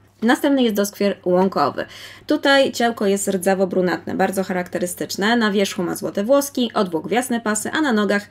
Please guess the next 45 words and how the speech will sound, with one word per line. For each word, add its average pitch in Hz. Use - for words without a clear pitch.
jasne 160
obrączki. 175
Wielkość 311
ciała 269
od 269
czterech 320
i 220
pół 185
do 294
pięciu 196
milimetrów. -
Jest 285
to 311
bardzo 247
ciekawy 196
komar, 180
bo 190
poza 233
tym, 180
że -
występuje 190
właśnie 180
na 190
łąkach, 190
jak -
sama 170
nazwa 190
wskazuje, 285
no 269
to 359
też 277
lubi 220
zbiorniki 202
wodne, 202
ale 214
o 285
lekkim 220
stopniu 190
zasolenia. 202
Zjawia 294
się 269
także 196
w 180
pobliżu 170
ścieków, 262